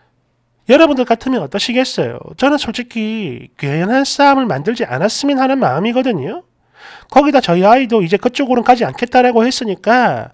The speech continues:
그냥 이렇게 조용히 넘어가는 게 나을 듯 하기도 한데, 또 한편으로는,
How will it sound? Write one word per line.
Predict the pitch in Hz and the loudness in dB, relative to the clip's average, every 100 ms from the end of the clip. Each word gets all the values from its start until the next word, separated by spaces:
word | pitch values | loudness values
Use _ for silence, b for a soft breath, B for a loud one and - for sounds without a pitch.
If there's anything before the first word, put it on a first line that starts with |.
| b b b | b b b
그냥 | 302 311 | 4 4
이렇게 | 294 302 285 | 4 0 -4
조용히 | 165 190 269 | -2 0 2
넘어가는 | 262 294 262 269 | 2 2 2 0
게 | 254 | 2
나을 | 220 269 | 4 4
듯 | 277 254 | 2 -6
하기도 | 269 269 247 | -6 -4 -4
한데, | 233 262 151 117 - _ b b b | -4 -6 -8 -10 -16 _ b b b
또 | 277 | -2
한편으로는, | - - 330 277 208 170 185 139 120 | 0 2 2 2 0 -2 -6 -10 -14